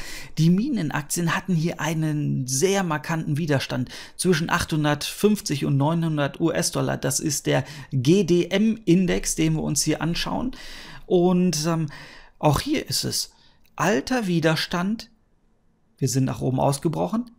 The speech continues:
wird zur Unterstützung. Jetzt die letzten Tage haben wir dieses Niveau schon einmal knapp erreicht. Also,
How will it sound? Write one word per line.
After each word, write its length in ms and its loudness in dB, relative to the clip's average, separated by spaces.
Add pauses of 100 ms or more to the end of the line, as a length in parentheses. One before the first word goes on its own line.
wird 440 4
zur 180 2
Unterstützung. 760 -4 (160)
Jetzt 320 -4
die 60 0
letzten 320 0
Tage 360 -2
haben 200 0
wir 80 0
dieses 280 -2
Niveau 280 0
schon 200 -4
einmal 360 -2
knapp 280 -6
erreicht. 540 -4 (220)
Also, 380 0